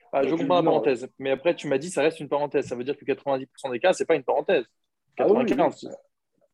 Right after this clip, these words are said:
Speaker 2: Oui, bien
Speaker 1: Le
Speaker 2: sûr.
Speaker 1: quatre-vingt-quinze pour cent,
Speaker 2: Oui, bah,
Speaker 1: c'est un monde de bisounours.
Speaker 2: Excusez-moi, je me, je me bagarre avec mon téléphone.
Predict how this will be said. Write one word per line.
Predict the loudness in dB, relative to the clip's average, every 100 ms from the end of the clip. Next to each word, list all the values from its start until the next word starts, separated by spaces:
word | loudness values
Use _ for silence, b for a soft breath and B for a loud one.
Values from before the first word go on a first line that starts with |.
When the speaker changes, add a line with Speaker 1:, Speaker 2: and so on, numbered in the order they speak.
| _ -6
Speaker 2:
Oui, | -6
bien | -4
Speaker 1:
Le | 0
Speaker 2:
sûr. | 0
Speaker 1:
quatre-vingt-quinze | 2 0 2
pour | 2
cent, | 2
Speaker 2:
Oui, | 2
bah, |
Speaker 1:
c'est | 2
un | -2
monde | -2
de | -4
bisounours. | -4 -4 -4 -6 -10 -20 -20 -20 -20 -20 -20 _ -20 -16 -16 _ _ _ _ -16 -16 _ -20
Speaker 2:
Excusez-moi, | -12 -4 -2 0 -2 -2
je |
me, | -6 -10
je | -8
me | -2
bagarre | 2 4
avec | 2
mon | -2
téléphone. | -4 -4 0 0 0